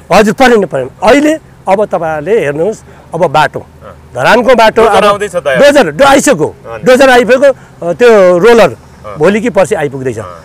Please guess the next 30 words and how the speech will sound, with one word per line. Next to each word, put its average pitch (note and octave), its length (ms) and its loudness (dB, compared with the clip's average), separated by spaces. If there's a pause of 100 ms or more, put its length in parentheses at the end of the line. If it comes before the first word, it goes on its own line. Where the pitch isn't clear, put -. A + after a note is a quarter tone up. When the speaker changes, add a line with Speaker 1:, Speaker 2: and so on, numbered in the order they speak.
Speaker 1:
त्यस A#3+ 160 0
कारणले G3+ 280 0
गर्दा F#3 220 0
अब F#3 260 -4
हामी E3 300 -4
बाटोलाई F#3 640 0
चाहिँ G3+ 140 -2
राम्रो F3+ 240 -2
बनाउँछौँ E3 420 -4
भन्ने C#3+ 220 -6
छ। F3 60 -6
स्थानीय A3+ 520 -2
मिलेर G3+ 260 0
बाटो F3 260 -4
बनाउँछ। F#3 200 -6 (280)
अब G3 140 2
धरानमा G3 460 2 (440)
कुनै C#4 200 2
पनि D4 180 2
रोडको B3+ 300 2
कामहरू G3 380 2
हुन्छ D#3+ 140 -4
भने E3 240 0
अब D#3 220 -6 (100)
ठेक्का D#3 220 -8
पट्टा D3 240 -8
हुँदैन। A2+ 300 -8 (540)
यहाँको D#3+ 260 -4
स्थानीय G3 440 0
मिलेर F3+ 380 0